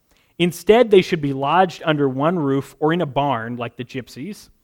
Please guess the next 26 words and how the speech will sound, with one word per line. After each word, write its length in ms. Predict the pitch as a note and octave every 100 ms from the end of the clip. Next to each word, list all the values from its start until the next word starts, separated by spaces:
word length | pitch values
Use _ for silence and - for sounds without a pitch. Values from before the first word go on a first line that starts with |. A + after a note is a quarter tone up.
| _ _ _ -
This 220 | A3 A3
will 80 | F#3
bring 280 | D#3 A3
home 280 | A3 F#3+ F#3
to 80 | E3+
them 220 | D#3+ D#3+
that 160 | D3+ B2+
they 160 | D#3
are 100 | D#3+
not 260 | C#3+ D3 B2+
masters 520 | C3+ C#3+ - D3 C3
in 80 | B2
our 160 | C3+ B2+
country, 480 | - A2 A2 B2+ - _
as 160 | C#3+ C3
they 140 | B2
boast, 500 | A#2+ A#2 D3+ - _ _ _ _
but 120 | D#3
they 140 | E3 E3+
are 100 | D3
living 340 | D3 F#3+ G3+
in 80 | F#3+
exile 600 | D3+ C#3+ D#3+ D3 C#3+ C3
and 180 | B2+ C3+
in 100 | C#3
cact-, 440 | - B2 - -